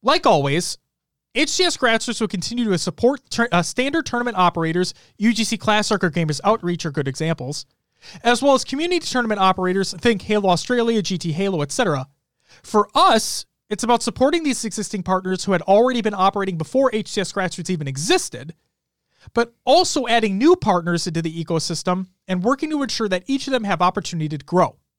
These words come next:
Philosophy, uh, philosophically,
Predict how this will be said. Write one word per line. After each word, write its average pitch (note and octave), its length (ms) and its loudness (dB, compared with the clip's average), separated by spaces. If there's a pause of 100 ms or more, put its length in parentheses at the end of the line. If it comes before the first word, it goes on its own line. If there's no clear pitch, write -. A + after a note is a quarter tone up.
(840)
Philosophy, C4 760 2 (460)
uh, F#3+ 180 4
philosophically, G3+ 880 2